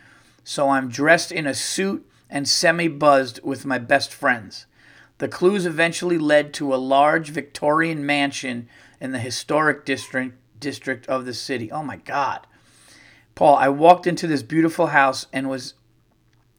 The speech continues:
awestruck when a hundred plus people,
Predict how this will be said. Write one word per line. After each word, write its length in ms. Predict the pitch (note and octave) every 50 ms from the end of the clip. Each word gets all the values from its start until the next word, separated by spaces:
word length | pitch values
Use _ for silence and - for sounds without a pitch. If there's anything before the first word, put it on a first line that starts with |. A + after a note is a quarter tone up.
| - _ _
awestruck 720 | D3+ D#3 E3+ E3+ E3 - - - C#3 C3 A#2+ A2+ - - - - - - - _
when 160 | - C#3+ D3
a 60 | C#3
hundred 460 | C3 - D#3+ E3+ F3 E3+ F#3+ F3+ F3 -
plus 320 | - E3 E3 F3 E3+ -
people, 580 | - - F3 D#3+ C#3 - - C#3+ - B2 A2+